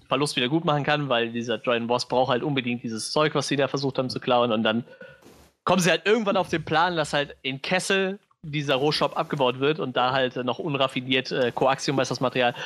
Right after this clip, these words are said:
unraffiniertes Koaxium, äh, in Massen zur Verfügung steht und man könnte es ja einfach da klauen. Ähm,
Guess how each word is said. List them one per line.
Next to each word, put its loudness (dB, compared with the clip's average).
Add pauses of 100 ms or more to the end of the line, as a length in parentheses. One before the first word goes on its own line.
(140)
unraffiniertes 0
Koaxium, 2
äh, 2
in 0
Massen 0
zur -4
Verfügung 0
steht 0
und 0
man 0
könnte -2
es -8
ja 0
einfach -2
da 2
klauen. 0 (800)
Ähm, 2